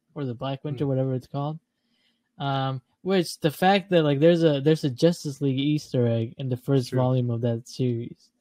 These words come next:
Speaker 1: So fun. Uh,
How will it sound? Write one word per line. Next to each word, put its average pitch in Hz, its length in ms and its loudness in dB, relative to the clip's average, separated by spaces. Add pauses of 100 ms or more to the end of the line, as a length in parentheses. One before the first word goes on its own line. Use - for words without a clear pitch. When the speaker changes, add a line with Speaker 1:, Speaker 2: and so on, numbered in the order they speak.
(920)
Speaker 1:
So - 340 -2
fun. - 320 -16 (520)
Uh, 147 440 -2